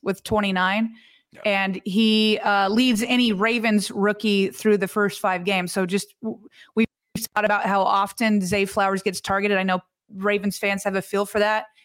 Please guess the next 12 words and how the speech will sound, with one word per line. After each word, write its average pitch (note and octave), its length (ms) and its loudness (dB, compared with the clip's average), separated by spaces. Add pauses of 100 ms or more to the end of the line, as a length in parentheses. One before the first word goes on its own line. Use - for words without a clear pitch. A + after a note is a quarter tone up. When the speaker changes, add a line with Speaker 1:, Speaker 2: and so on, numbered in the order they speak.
Speaker 1:
He's A3 160 0
at G#3+ 140 -2
twenty-nine, G3+ 560 0
so F#3+ 100 -10
just F#3+ 240 -4
three G#3+ 140 0
more. G3 180 0
So G3+ 260 0
DeAndre G#3 400 -2
Hopkins G3 340 -2
has F#3 180 -4
twenty-six - 920 -4